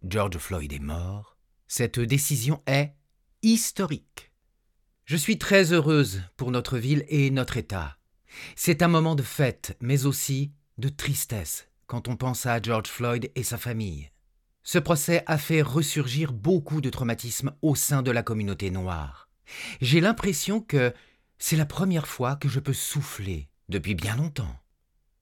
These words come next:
Niché dans un quartier résidentiel de petites maisons avec jardin décoré de pancartes « Black Lives Matter, la vie des Noirs compte », le carrefour d'East Thirty-eighth Street et Chicago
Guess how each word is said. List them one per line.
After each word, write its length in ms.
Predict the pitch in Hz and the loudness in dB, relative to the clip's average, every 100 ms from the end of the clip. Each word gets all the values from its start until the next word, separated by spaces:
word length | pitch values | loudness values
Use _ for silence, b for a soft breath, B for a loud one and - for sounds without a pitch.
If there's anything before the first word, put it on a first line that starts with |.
| _ _ - | _ _ -2
Niché 460 | 90 107 - 151 | 2 2 2 0
dans 340 | 135 78 78 78 | 0 -2 -2 -2
un 100 | 85 | -2
quartier 360 | 110 98 - | -2 -2 -2
résidentiel 760 | 110 85 85 90 - - 107 90 | -2 -2 -2 -2 -2 -2 -2 -2
de 120 | 87 | -4
petites 500 | - 156 - 135 98 | -2 -4 -2 -6 -4
maisons 400 | 110 92 110 104 | -2 -2 -4 -4
avec 300 | - 80 80 | -6 -6 -4
jardin 480 | 80 90 82 101 127 | -2 -2 -2 -4 -4
décoré 460 | 107 90 92 82 82 | -4 -4 -2 -2 -2
de 160 | 73 | -4
pancartes « 600 | 73 82 76 92 80 - - b b b | -6 -6 -6 -4 -6 -8 -14 b b b
Black 300 | 87 123 - | -2 0 0
Lives 320 | 107 90 78 | 0 0 -2
Matter, 380 | 87 95 - 110 117 - _ _ - | -2 -2 -4 -8 -8 -16 _ _ -10
la 80 | 82 | -6
vie 120 | 80 | -4
des 120 | 78 | -2
Noirs 400 | 78 80 73 - | -2 -2 -4 -8
compte », 520 | - 95 117 - - _ _ _ - | -8 -6 -8 -14 -20 _ _ _ -4
le 180 | 104 | -2
carrefour 520 | 127 139 - 180 180 92 | 0 -2 -2 -4 -4 -6
d'East 520 | 95 147 143 - - | -4 -4 -4 -6 -10
Thirty-eighth 720 | - - 117 123 - 110 85 - | -6 -4 -2 -4 -4 -2 -2 -4
Street 480 | - - 120 90 - - - | -6 -4 -4 -6 -8 -18 -10
et 240 | 90 82 - | -6 -6 -4
Chicago 640 | - - 151 107 87 101 | -4 -2 -2 -4 -4 -6